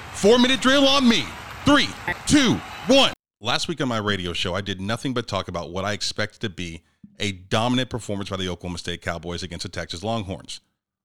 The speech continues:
Well, I got that. I just got a loss to go with it. The Cowboys had thirty-five first downs, over five hundred yards of offense, and they held the Longhorns to under three hundred yards.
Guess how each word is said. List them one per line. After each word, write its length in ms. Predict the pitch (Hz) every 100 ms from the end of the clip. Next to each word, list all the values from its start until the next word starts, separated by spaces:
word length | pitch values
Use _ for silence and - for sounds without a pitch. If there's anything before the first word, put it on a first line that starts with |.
| _
Well, 140 | - 131
I 20 |
got 300 | 123 160 -
that. 220 | 82 - _ _ _ _ _ _ -
I 80 | 107
just 160 | 95
got 140 | 98 85
a 20 |
loss 460 | 90 107 76 - -
to 80 | -
go 160 | 92 87
with 220 | 101 90
it. 100 | - _ _ _ _ _ _
The 80 | -
Cowboys 380 | 131 151 160 143
had 180 | 123 92
thirty-five 460 | 131 147 127 123
first 280 | - 117 -
downs, 400 | 95 90 87 -
over 200 | 104 92
five 260 | 90 113 110
hundred 180 | 120 104
yards 220 | 101 95
of 60 | -
offense, 540 | 87 - 82 80 -
and 140 | - 101
they 80 | 104
held 280 | - 135
the 40 | 127
Longhorns 640 | 113 104 104 95 95 92
to 160 | - 98 - -
under 260 | 127 123 107
three 300 | - 113 107
hundred 320 | 101 98 87
yards. 420 | 92 87 69 -